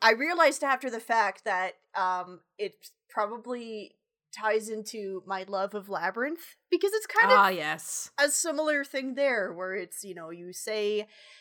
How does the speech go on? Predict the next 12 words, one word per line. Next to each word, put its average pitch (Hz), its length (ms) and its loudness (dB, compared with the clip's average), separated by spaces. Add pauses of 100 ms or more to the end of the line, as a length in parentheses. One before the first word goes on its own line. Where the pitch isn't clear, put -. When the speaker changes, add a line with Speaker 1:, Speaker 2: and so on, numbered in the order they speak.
(100)
Speaker 1:
you 240 160 4
accidentally 254 600 6
summon 233 680 2 (360)
the 240 140 -2
Goblin 208 500 6
King 208 260 -2
to 196 100 -2
take 202 260 -4
away 220 160 0
your 226 160 2
baby 233 280 -4
brother, 185 560 2